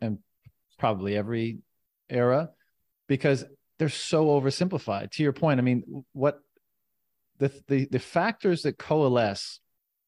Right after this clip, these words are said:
that produce the history that we've had are basically infinite, you know, and, uh, you know, like, like, they, there's so many things that went into that. You know, ano-, another variable, which they cover briefly in the book, is how in the latter part of the twenties, Wall Street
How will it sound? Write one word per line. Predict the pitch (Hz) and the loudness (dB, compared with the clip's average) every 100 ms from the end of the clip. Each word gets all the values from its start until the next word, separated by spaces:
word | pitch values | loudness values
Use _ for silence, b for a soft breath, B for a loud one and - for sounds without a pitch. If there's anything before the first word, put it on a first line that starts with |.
| _ _ | _ _
that | 123 - | -4 0
produce | 147 123 143 143 | -2 2 2 2
the | 120 | -2
history | 113 135 - 127 | 0 -2 -2 -2
that | 113 113 | 0 0
we've | 110 110 | -2 0
had | 123 107 98 - _ _ _ _ _ | 0 0 -4 -12 _ _ _ _ _
are | 131 127 131 127 - _ _ _ | 2 4 4 0 -6 _ _ _
basically | 165 185 202 175 139 | 2 2 2 0 2
infinite, | 120 135 147 117 92 - _ _ _ _ _ _ _ | 2 2 2 -2 -6 -8 _ _ _ _ _ _ _
you | - 139 | 0 4
know, | 165 | 4
and, | 190 | 4
uh, | 165 151 | 0 -2
you | 135 | 0
know, | 139 | 0
like, | 135 - _ _ - | -2 -6 _ _ 0
like, | 143 139 | 0 0
they, | 156 151 _ _ - | -4 -4 _ _ -2
there's | 147 143 | 0 2
so | - 196 | 0 2
many | 214 165 | 2 4
things | 165 147 | 2 2
that | 123 | 2
went | 127 127 | 2 2
into | 156 151 | 2 0
that. | 104 - | -2 -4
You | - | -2
know, | 156 156 | 2 4
ano-, | 165 180 | 4 2
another | 151 202 175 | 2 2 2
variable, | 117 110 113 110 | 4 4 2 -2
which | 110 | -2
they | 123 | -4
cover | - 131 | 0 0
briefly | 113 135 185 131 | 2 2 2 0
in | 107 | 0
the | |
book, | 101 107 107 | 0 -2 0
is | 117 110 - b b b b b _ | -2 -2 -6 b b b b b _
how | 156 147 | 2 4
in | |
the | 143 | 4
latter | 127 139 170 | 4 4 2
part | - 147 139 | 2 2 2
of | 113 | -2
the | |
twenties, | 104 147 147 98 - - - _ _ | -4 0 0 -2 -6 -14 -20 _ _
Wall | 113 123 147 | 0 2 2
Street | 151 - 113 110 | 0 -2 0 -2